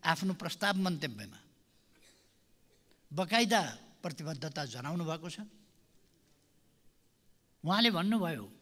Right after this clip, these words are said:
"यदि यी काम गर्न सकिनँ भने मेरो प्रधानमन्त्रीत्वमा औचित्य रहने छैन। यसमा विश्वास गर्नुहोस्, मलाई मत दिनुहोस्।"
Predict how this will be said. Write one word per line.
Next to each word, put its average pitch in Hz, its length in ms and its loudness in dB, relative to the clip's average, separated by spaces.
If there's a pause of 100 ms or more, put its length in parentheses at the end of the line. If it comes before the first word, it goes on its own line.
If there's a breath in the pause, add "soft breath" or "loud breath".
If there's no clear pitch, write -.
(800)
"यदि 240 220 6
यी 240 260 4
काम 254 300 4
गर्न 233 160 4
सकिनँ 226 380 2
भने 220 140 2
मेरो 214 280 2
प्रधानमन्त्रीत्वमा 180 1160 -2 (220 loud breath)
औचित्य 160 460 -4
रहने 127 280 -10
छैन। - 360 -12 (840 soft breath)
यसमा 208 260 0
विश्वास 190 460 -2
गर्नुहोस्, 226 320 -2
मलाई 190 220 -2
मत 170 160 -6
दिनुहोस्।" 151 340 -10